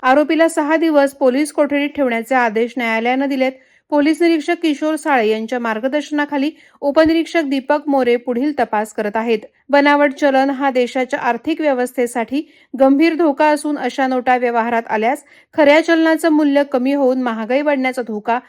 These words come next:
निर्माण होतो. त्यामुळे नागरिकांनी संशयास्पद चलन आढळल्यास तात्काळ पोलिसांना माहिती देण्याचं आवाहन करण्यात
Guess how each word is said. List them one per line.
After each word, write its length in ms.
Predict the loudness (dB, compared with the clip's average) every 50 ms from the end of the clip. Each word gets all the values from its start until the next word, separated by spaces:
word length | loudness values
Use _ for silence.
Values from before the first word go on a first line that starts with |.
| _ _ _ -8 -6
निर्माण 340 | -4 -2 0 0 0 0
होतो. 360 | 0 -2 0 0 0 -2 -2 -8 _ _ _ 2
त्यामुळे 220 | 2 4 4 4
नागरिकांनी 540 | 4 4 2 2 0 0 2 2 2 2 2
संशयास्पद 720 | 2 0 0 0 -2 -2 -2 -2 -2 -2 -4 -4 -4 -4 -4 -2
चलन 260 | -2 0 0 0 -2
आढळल्यास 640 | -4 -6 -6 -4 -2 -2 0 2 0 0 0 -2 -4
तात्काळ 380 | -6 -6 -4 -2 -2 0 0 -2 -4 _ _ _ _ 0
पोलिसांना 440 | 2 2 2 2 2 0 0 0 0
माहिती 320 | 0 0 -2 0 -2 0
देण्याचं 360 | 0 0 0 -2 -2 -4 -4
आवाहन 500 | -4 -2 -2 -2 -2 -2 -2 -2 -4 -4
करण्यात 340 | -2 -2 -4 -2 -2 -4